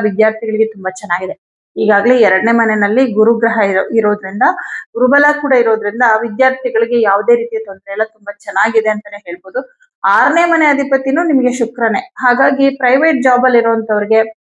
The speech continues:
ಬಹಳ ಚೆನ್ನಾಗಿದೆ. ಕೆಲ್ಸಗಳು ತುಂಬಾ ಈಸಿ ಅನ್ಸುತ್ತೆ, ಒತ್ತಡಗಳೆಲ್ಲ ಕಡಿಮೆ ಆಗುತ್ತೆ, ಕೆಲಸ ಈಸಿ, ಜೊತೆಗೆ ಆ ಕೆಲಸದಲ್ಲಿ ಒಳ್ಳೆ ಹೆಸರು ನೀವು ಪಡೆಯುವಂಥದ್ದು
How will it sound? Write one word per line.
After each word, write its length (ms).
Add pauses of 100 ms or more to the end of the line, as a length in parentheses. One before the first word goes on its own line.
(480)
ಬಹಳ 180 (100)
ಚೆನ್ನಾಗಿದೆ. 500
ಕೆಲ್ಸಗಳು 540
ತುಂಬಾ 320
ಈಸಿ 320
ಅನ್ಸುತ್ತೆ, 460
ಒತ್ತಡಗಳೆಲ್ಲ 680 (140)
ಕಡಿಮೆ 260
ಆಗುತ್ತೆ, 760 (240)
ಕೆಲಸ 320 (160)
ಈಸಿ, 400
ಜೊತೆಗೆ 340
ಆ 200
ಕೆಲಸದಲ್ಲಿ 1000 (200)
ಒಳ್ಳೆ 200
ಹೆಸರು 600
ನೀವು 160
ಪಡೆಯುವಂಥದ್ದು 720